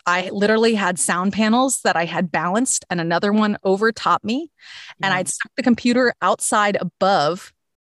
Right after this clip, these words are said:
Speaker 1: that I had, and I had to crawl in, shut the, the panel behind me. And then, <sighs> oh, I'm so glad Zoom wasn't really a thing then. It was just,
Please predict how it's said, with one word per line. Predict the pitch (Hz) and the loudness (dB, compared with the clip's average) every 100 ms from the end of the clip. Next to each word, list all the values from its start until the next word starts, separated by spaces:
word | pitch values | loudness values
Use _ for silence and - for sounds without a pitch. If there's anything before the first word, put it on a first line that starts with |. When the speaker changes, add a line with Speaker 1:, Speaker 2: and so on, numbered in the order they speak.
| _ | _
Speaker 1:
that | - | -2
I | 202 185 | 0 0
had, | 214 208 - | 0 -2 -2
and | 196 | -2
I | 185 | 0
had | 220 | 0
to | 220 | -2
crawl | - 233 247 285 | -2 2 4 4
in, | 240 190 202 - - - | 4 4 2 -2 -14 -16
shut | - - - 277 - _ | -6 0 2 2 0 _
the, | 277 247 208 _ _ _ _ - | 4 4 0 _ _ _ _ -2
the | 196 | -2
panel | - 240 240 240 | -2 0 4 4
behind | 190 175 202 208 151 | 2 0 0 0 0
me. | 143 185 _ _ _ _ | -4 -8 _ _ _ _
And | 220 214 | 4 6
then, | 214 202 - _ _ _ _ | 6 2 -2 _ _ _ _
<sighs> | - - - - - | -6 -6 -4 -8 -2
oh, | 185 131 | 0 0
I'm | 185 214 | 0 2
so | - 240 | 4 2
glad | 226 220 214 | 4 0 2
Zoom | 180 185 208 | 2 4 4
wasn't | 202 208 196 | 4 2 0
really | 190 196 185 | 2 4 2
a | |
thing | 165 175 185 | 0 -2 0
then. | 208 220 | 2 2
It | 185 | 2
was | 175 | 0
just, | - 175 - | 2 2 2